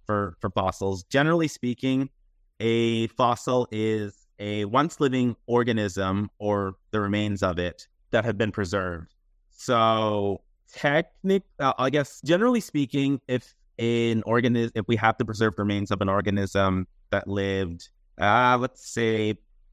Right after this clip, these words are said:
before the end of the Ice Age, that's generally called a fossil. But sometimes people will, when, when they're referring to fossils, they're specifically referring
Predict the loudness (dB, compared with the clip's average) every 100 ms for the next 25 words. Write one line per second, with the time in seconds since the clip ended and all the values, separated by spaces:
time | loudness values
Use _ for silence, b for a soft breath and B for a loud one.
0 | _ -8 -4 0 2 2 2 0 2 0
1 | 0 -2 -2 -2 -6 -6 -4 -2 0 0
2 | 0 0 0 -2 -4 -2 -4 -4 -8 -4
3 | 0 2 0 -4 -2 2 2 4 4 4
4 | 0 -4 0 2 4 2 0 -2 -2 0
5 | 0 0 0 -2 -10 _ -4 0 0 0
6 | -2 -2 -2 -2 -2 0 -2 -4 -4 0
7 | 0 2 0 0 0 2 2 0